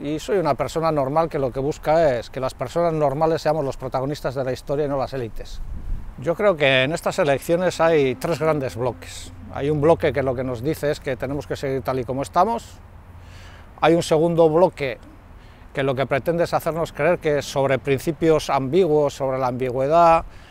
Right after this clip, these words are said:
sobre principios líquidos y planteando recetas mágicas las cosas se pueden, eh, cambiar.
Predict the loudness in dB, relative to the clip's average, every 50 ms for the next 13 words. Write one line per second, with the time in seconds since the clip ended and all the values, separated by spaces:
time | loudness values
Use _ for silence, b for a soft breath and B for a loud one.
0 | B B B B B B -16 -10 -4 -2 0 0 2 2 2 2 2 2 2 2
1 | 2 2 2 2 2 2 2 2 0 0 -2 -2 -2 -4 -2 -2 -4 -4 -2 -2
2 | -2 0 2 2 2 2 2 0 -2 0 0 2 2 2 0 -2 -6 -12 -16 B
3 | B B B B B -8 -6 -6 -4 -2 -2 -2 0 2 2 2 4 4 4 4
4 | 2 0 0 -2 -4 -4 -4 -2 -4 -4 -4 -4 -4 -4 -4 -4 -4 -6 -8 -8
5 | -10 -8 -4 -4 -4 -4 -4 -8 -6 -4 -4 -4 -2 -2 -4 -4 -6 -8 -10 -10
6 | -12 -12 -12 -14 -12 -8 -8 -2 2 4 4 4 2